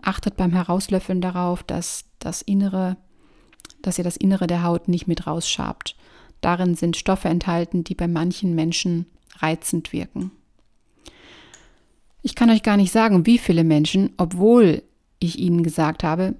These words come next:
sagt Anthony, dass sie die Haut nicht essen sollen, das Blatt dann trotzdem mit der Haut in den Mixer geworfen haben. Auch in den sozialen Medien habe ich das gesehen. Ich weiß nicht, warum sie das machen. Es kann reizend wirken. Wie gesagt, das unter-,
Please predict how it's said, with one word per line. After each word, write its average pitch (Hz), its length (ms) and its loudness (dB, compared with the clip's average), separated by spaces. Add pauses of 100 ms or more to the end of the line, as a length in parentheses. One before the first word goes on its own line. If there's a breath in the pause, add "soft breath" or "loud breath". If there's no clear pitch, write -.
(100)
sagt - 340 -6
Anthony, 175 460 -2 (100)
dass 170 200 -2
sie 185 100 -2
die 165 160 0
Haut 175 240 0
nicht 220 200 4
essen 156 300 0
sollen, 165 380 2 (300 loud breath)
das - 180 -10
Blatt - 260 0
dann 180 140 2
trotzdem - 640 -2
mit 175 200 -2
der 160 140 0
Haut 170 220 0
in 170 140 0
den 175 140 2
Mixer 196 340 2
geworfen 147 460 -2
haben. 151 360 -2 (500 soft breath)
Auch 180 180 0
in 185 120 4
den 175 120 4
sozialen 175 520 2
Medien 190 360 2
habe 165 200 0
ich - 80 -6
das 165 200 -4
gesehen. 160 440 0 (320 soft breath)
Ich - 120 -18
weiß 175 220 0
nicht, 196 240 2
warum 165 240 2
sie 175 140 0
das 170 200 -2
machen. 175 540 -2
Es - 140 -10
kann 175 180 0
reizend 170 520 -2
wirken. 175 400 -6 (1160 loud breath)
Wie 196 140 2
gesagt, 160 440 0
das 170 140 -4
unter-, 196 400 2